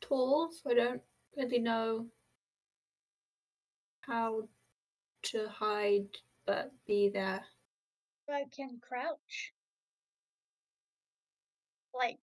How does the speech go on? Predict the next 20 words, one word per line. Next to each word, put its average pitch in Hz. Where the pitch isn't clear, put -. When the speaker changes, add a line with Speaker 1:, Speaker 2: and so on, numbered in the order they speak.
Speaker 2:
behind 262
something. 302
Speaker 1:
Wouldn't 202
that 202
look 214
weird? 202
Speaker 2:
A 320
little, 240
but, 254
uh, 160
I 247
don't 247
have 233
anything 220
that 220
can 208
hide 208
you. 208
Anyone 254
else? 311